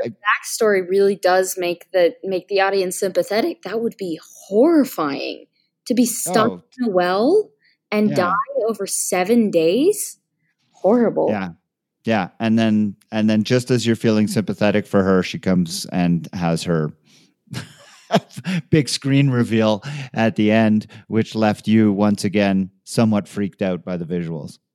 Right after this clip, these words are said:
Speaker 2: I disagree with that fact. That was you who was freaked out by that visual. I was completely fine.
Speaker 1: <laughs> I wasn't talking about Samara's visuals. I'm talking about the visuals of her final victim.
Speaker 2: Oh, yes, that's true. That was
Speaker 1: Yeah. <laughs>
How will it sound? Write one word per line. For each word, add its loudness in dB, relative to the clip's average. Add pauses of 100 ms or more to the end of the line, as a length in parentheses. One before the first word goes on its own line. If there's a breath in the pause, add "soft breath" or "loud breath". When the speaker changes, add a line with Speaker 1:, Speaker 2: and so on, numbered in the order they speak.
(120)
Speaker 2:
I 4
disagree 0
with -2
that -4
fact. -4
That 0
was 0
you -2
who -2
was -2
freaked -2
out 0
by 0
that 0
visual. 2
I 2
was 0
completely -2
fine. -10 (320)
Speaker 1:
<laughs> -20
I -4
wasn't 2
talking 2
about 2
Samara's 2
visuals. -2
I'm -4
talking -4
about -2
the 0
visuals -2
of -2
her -2
final -4
victim. -8 (100)
Speaker 2:
Oh, 6
yes, 0
that's -4
true. 0 (140)
That 2
was 2
Speaker 1:
Yeah. -8
<laughs> -20